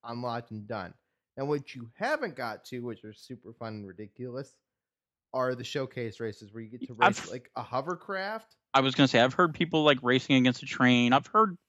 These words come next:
Speaker 2: you know, 'cause I listen to the Player One podcast, and one of the guys on there, I, I think it's Greg Seward,
Speaker 1: Mm.
Speaker 2: is a humongous racing fan.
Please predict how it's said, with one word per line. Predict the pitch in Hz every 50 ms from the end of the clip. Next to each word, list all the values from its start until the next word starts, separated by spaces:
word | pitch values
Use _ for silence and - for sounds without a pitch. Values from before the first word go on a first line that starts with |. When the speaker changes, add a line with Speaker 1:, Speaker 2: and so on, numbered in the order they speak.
| _ _ _ _ _ _ _
Speaker 2:
you | - 131
know, | 139 165
'cause | 113
I | 160
listen | 196 214 214 - - 196 175 151 - -
to | -
the | 123
Player | 113 - 123 110 104
One | 104 101 95
podcast, | 87 104 92 87 90 - 87 90 90 - - -
and | - 117 107 104 101 101 98 98 95 98 - _ _ _ _ _
one | - - 120 131
of | 127 110
the | 110
guys | 104 107 104 98 101 104 98 101
on | 104 98 98
there, | 98 98 95
I, | 95 - -
I | - 92
think | 90 - - - -
it's | - - - - - - _
Greg | - - 98 95 202 196 95 92
Seward, | - - - 104 101 107 110 - - _ _ _ _ _ _ _ -
Speaker 1:
Mm. | 135 123 110
Speaker 2:
is | 127 113 107 101
a | 110 107
humongous | 98 - - - 131 127 123 123 127 131 135 139 127 123 117 110 - -
racing | 104 101 95 - - 90 82
fan. | - 82 82 - - -